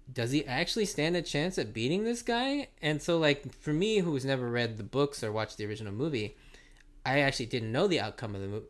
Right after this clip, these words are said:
uh, of that duel. And so it was actually really gripping to see, like, that was the first time I, I was, I felt like, "Oh, snap, like, this, this is, like, crazy. I actually don't know what's going to happen."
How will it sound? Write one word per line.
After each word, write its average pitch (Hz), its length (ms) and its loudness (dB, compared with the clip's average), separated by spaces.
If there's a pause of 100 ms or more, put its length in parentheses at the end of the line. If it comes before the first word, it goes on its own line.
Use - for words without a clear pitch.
uh, 104 280 -4
of 110 140 -4
that 104 260 -2
duel. 123 340 0
And 104 120 -8
so 113 320 -4 (360)
it 143 60 -2
was 147 80 4
actually 175 340 6
really 143 300 4
gripping 117 520 2
to 120 120 -6
see, 131 220 -2
like, 107 300 -2
that 139 120 4
was 190 120 2
the 233 60 0
first - 300 0
time 143 200 2
I, 117 340 0
I 117 80 0
was, 117 200 -2
I 120 100 -2
felt 113 240 -4
like, 107 260 -4 (600)
"Oh, 180 260 2
snap, 170 560 -2
like, 123 260 2
this, 160 520 -4 (200)
this 156 320 -2
is, 139 220 0
like, 107 280 -4
crazy. 147 460 0
I 117 140 0
actually 147 300 2
don't 135 320 0
know 135 160 0
what's 123 280 -4
going 117 240 -4
to 120 80 -2
happen." 120 560 -2